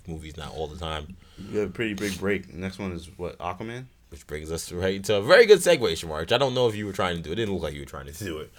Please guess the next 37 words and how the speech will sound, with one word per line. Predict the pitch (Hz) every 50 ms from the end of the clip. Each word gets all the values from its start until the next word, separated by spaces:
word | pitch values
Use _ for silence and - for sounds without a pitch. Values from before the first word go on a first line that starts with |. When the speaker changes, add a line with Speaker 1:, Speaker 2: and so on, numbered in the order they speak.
| - -
Speaker 2:
<laughs> | 104 92 -
Speaker 1:
But | 113 110 107
the | 113
next | 127 147 143 -
one | - 143 123
after | 110 120 123 120 - 127 120 117 113 - - 107
<laughs> | 98 -
Ant-Man | 123 110 107 104 107 107 104 101
the | 101
Wasp | 95 92 87 87 85 - -
is, | 95 104 107 104 101 95 - - - - - - - - -
uh, | - 90 90 90 87 87 87 87 85 82 - - -
is | 104 107 107 92 95 92
Aquaman. | 76 73 82 85 - - 85 82 85 82 82 82 85
And | 90 92
we | 101
did | 107 120 151 165 160
get | 165 160
some | 160 147 131 127
details. | 139 147 147 - - 120 107 95 87 90
We | 95
got | 95 110 110 110
a, | 110 107 104 101 - - - - - - - - -
a | - 95 90
full | - - 117 113 113 113
spread | - - - - 110 113 113 113 113 110 117 - _ _ _ _ _ -
for | - - 113 -
Aquaman | - 92 98 95 - 104 107 104 107 104 104 104 104 95 -
in | - 95 95 92
the, | 92 92 92 90 90 90 85
uh, | 82 82 80 82 82 80 - - -
the | 87 85 82
most | 85 90 90 87 - 80
recent, | 87 92 95 95 - 98 95 87 87 - _ _ _ _
uh, | 82 82 78 76 - - -
Entertainment | - 98 98 - 98 87 - - 92 90 92 85 - -
Weekly. | 82 101 110 - - 131 139 147 143